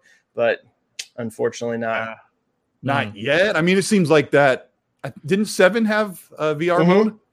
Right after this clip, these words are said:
Speaker 1: Yep,
Speaker 2: Yeah, it
Speaker 1: seven
Speaker 2: did.
Speaker 3: Yeah.
Speaker 1: did.
Speaker 2: Mm-hmm.
Speaker 3: I'm sure that's coming.
Speaker 2: That
Speaker 3: Uh,
Speaker 2: game
Speaker 3: yeah,
Speaker 2: is
Speaker 3: V R.
Speaker 2: so scary. That game is
Speaker 1: <laughs> Yeah.
Speaker 2: scary.
Speaker 3: No, I, I stopped playing it to play Mass Effect, so that's another
Speaker 2: <laughs>
Speaker 3: game I have to get back to.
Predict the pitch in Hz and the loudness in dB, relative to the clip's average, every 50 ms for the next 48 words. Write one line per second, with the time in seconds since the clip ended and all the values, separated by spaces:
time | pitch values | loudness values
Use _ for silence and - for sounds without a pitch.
0 | _ - - - 147 143 143 135 143 139 160 180 180 180 165 120 120 - - _ | _ 0 4 4 4 4 4 2 2 4 4 4 4 6 4 4 2 0 -6 _
1 | _ _ _ 131 _ - 139 147 - _ _ _ _ _ _ _ _ - - 196 | _ _ _ -20 _ -16 -16 -16 -18 _ _ _ _ _ _ _ _ -4 -2 0
2 | - - 220 190 151 120 - - - 135 113 107 104 101 95 90 _ _ _ _ | 2 4 4 4 4 4 0 -2 -6 -6 -6 -6 -8 -10 -12 -14 _ _ _ _
3 | _ _ _ _ _ _ _ _ - - - 151 160 165 160 156 190 180 160 180 | _ _ _ _ _ _ _ _ -14 -4 0 2 2 2 2 2 0 0 0 0
4 | 233 220 175 131 123 120 120 131 120 110 107 107 110 _ _ _ _ _ _ _ | 0 0 0 -2 -4 -4 -6 -6 -4 -4 -6 -8 -10 _ _ _ _ _ _ _
5 | _ _ - - 107 110 110 - 143 120 120 - 180 - 175 170 160 151 156 170 | _ _ -6 -6 -6 -4 -2 0 0 2 2 2 2 2 2 2 2 2 0 0
6 | - - - - 208 202 196 196 254 240 202 196 - - 208 226 226 214 190 151 | -4 -12 -10 -2 0 0 2 2 2 2 2 2 2 0 0 2 2 0 -2 -4
7 | - - - 165 160 156 156 151 143 - 139 - - 139 117 101 - _ - _ | -6 -6 -4 -2 -2 -2 -2 -4 -6 -8 -10 -8 -6 -6 -6 -6 -10 _ -20 _
8 | - 123 117 113 160 127 127 127 202 - 131 120 - 120 107 101 104 101 _ - | -10 -6 -2 0 0 2 4 2 2 2 0 -2 -4 -4 -4 -6 -8 -10 _ -12
9 | 120 110 - 107 104 104 - - 110 101 95 90 | -14 -10 -8 -6 -8 -6 -8 -8 -8 -8 -8 -10